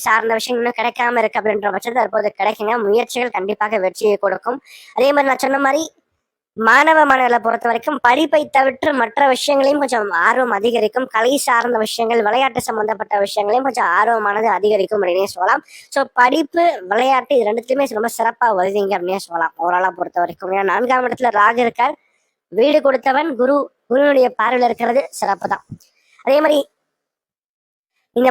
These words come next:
மாதம் குறிப்பா இரண்டு நபர்கள் ஆதாயங்கள் காத்துட்டு இருக்குன்னு சொன்னா அது யார் யார் அப்படின்னு பார்க்கும்போது ஃபர்ஸ்ட் வந்து பாத்தீங்கன்னா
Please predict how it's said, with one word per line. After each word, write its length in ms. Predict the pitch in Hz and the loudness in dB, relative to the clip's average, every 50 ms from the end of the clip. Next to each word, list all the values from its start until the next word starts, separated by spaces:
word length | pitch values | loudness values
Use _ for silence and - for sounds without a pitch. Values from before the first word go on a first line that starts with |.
| 254 262 | 4 4
மாதம் 260 | 254 285 285 330 302 - 285 | 4 4 4 2 0 0 0
குறிப்பா 260 | 277 285 - - 294 262 240 | 0 0 0 0 0 2 2
இரண்டு 220 | 233 240 247 254 | 2 2 2 2
நபர்கள் 340 | 247 233 247 240 240 247 233 190 | 4 4 4 4 4 4 4 4
ஆதாயங்கள் 340 | 196 214 220 220 220 220 202 196 | 4 4 2 2 2 0 0 0
காத்துட்டு 260 | 190 190 - 185 196 | -2 -2 -4 -4 -4
இருக்குன்னு 260 | 190 185 202 214 - | -4 -4 -4 -6 -4
சொன்னா 160 | 190 208 240 240 | -2 -2 -2 0
அது 80 | 214 208 185 185 | 0 2 2 4
யார் 180 | 196 220 220 226 | 4 4 4 4
யார் 120 | 226 220 202 | 4 2 2
அப்படின்னு 220 | 185 185 202 190 | 0 -2 -2 -4
பார்க்கும்போது 420 | - - - 180 175 185 208 262 - | -6 -8 -6 -4 -2 0 0 0 -2
ஃபர்ஸ்ட் 300 | 208 196 - - - 330 285 | -2 -4 -4 -4 -2 0 0
வந்து 160 | 254 247 247 226 226 | 2 0 0 -2 -2
பாத்தீங்கன்னா 380 | 202 220 202 202 196 190 196 | -2 -2 -2 -2 -2 -2 -4